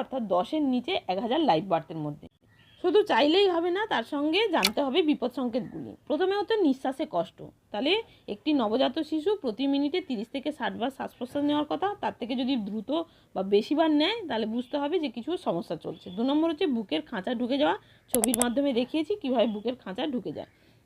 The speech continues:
তিন নম্বর হচ্ছে নাক দিয়ে ঘোর ঘোর একটা আওয়াজ, এমনভাবে আওয়াজ যেন মনে হবে যে শ্বাসকষ্ট একটা হচ্ছে, যে শ্বাস প্রশ্বাস নিতে একটা প্রবলেম হচ্ছে। চার নম্বর হচ্ছে বাচ্চার শরীর নীল হয়ে যাওয়া, অর্থাৎ হার্টের কোনো সমস্যা রয়েছে, ওই জন্যে বাচ্চার শরীর নীল হয়ে যাচ্ছে।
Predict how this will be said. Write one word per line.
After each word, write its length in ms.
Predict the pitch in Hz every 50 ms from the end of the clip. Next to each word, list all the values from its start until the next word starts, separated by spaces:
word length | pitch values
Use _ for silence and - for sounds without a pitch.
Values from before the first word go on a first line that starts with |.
| -
তিন 100 | - 320 349 370
নম্বর 160 | 381 381 403 403
হচ্ছে 140 | 381 427 403 339 277
নাক 200 | 226 226 254 262 247 233 277
দিয়ে 180 | 320 370 440 508 494 _ _ _ _ _ -
ঘোর 240 | - - - 285 302 262
ঘোর 100 | 370 427 - - -
একটা 160 | - - - - - 180
আওয়াজ, 240 | 175 165 156 139 - _ _ _ - 208 202
এমনভাবে 380 | 226 330 359 370 359 359 370 349 294 262
আওয়াজ 200 | 254 233 311 381 349 302
যেন 100 | 262 262 254 247 226
মনে 140 | 233 254 285 302
হবে 140 | 311 330 339 330
যে 40 | - -
শ্বাসকষ্ট 560 | 196 175 - - 208 226 - - 247 - - 339 392 403 - _ _ - -
একটা 160 | 220 - 277 285 202
হচ্ছে, 300 | 190 190 185 - - 160 156 - _ - -
যে 80 | 196 226 294 -
শ্বাস 140 | 233 208 - -
প্রশ্বাস 220 | 190 - - 277 262
নিতে 140 | 247 226 220 220
একটা 120 | 240 - 311 -
প্রবলেম 280 | 208 165 156 160 165 185 165
হচ্ছে। 180 | 151 - - - - _ _ _ _ _ _ -
চার 120 | - 294 311 359
নম্বর 160 | 403 415 440
হচ্ছে 160 | 427 403 466 339 233 202
বাচ্চার 280 | 190 190 - 311 339 - -
শরীর 220 | 277 285 339 339 285 247
নীল 140 | 208 208 202 208
হয়ে 120 | 190 185 175
যাওয়া, 140 | 170 165 165 180
অর্থাৎ 220 | - - 302 277 233 - - - _ _ -
হার্টের 260 | 190 208 208 285 269 -
কোনো 120 | 285 294 311 302 -
সমস্যা 280 | 208 247 262 - 302 294
রয়েছে, 280 | 311 302 311 302 302 392 392
ওই 60 | 254 233
জন্যে 160 | 226 247 277 403 427 285
বাচ্চার 240 | - 196 - 226 -
শরীর 200 | - 233 277 339 311 240
নীল 120 | 180 170 170
হয়ে 120 | 170 165 165
যাচ্ছে। 220 | 147 156 - -